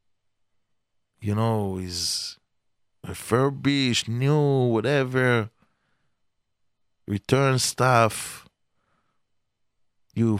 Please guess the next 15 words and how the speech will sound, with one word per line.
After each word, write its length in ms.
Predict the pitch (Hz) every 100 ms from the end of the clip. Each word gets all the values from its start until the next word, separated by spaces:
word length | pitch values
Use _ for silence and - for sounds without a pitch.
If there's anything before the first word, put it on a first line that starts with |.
| -
wanna 260 | 120 123
force 420 | 110 - 143 127 131
a 60 |
sale, 360 | 120 - 131 123
you 80 | 123
say, 360 | - 127 120 - - - _ -
"Today's 440 | 123 117 120 110
the 100 | 117
last 340 | 117 113 - 98
day. 500 | 139 127 113 104 - _ _ _ _ _ _ _ _ _ _ _ _ _ _ _ -
It's 160 | 120
only 220 | 135 123 120
price 400 | 123 131 120 -
for 160 | 127
you." 500 | 123 147 147 127 110